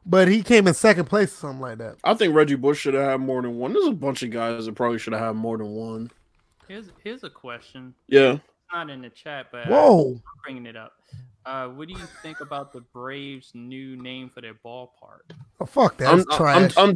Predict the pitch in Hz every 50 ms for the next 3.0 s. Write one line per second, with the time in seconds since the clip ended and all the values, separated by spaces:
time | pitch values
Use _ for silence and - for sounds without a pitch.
0 | - - 185 196 196 190 - 233 233 240 254 240 233 226 196 185 208 208 202 190
1 | 185 170 147 143 147 143 - 196 196 190 196 196 180 175 165 170 170 160 - -
2 | 190 175 170 - 143 127 - - 175 170 156 151 135 127 127 123 120 117 110 -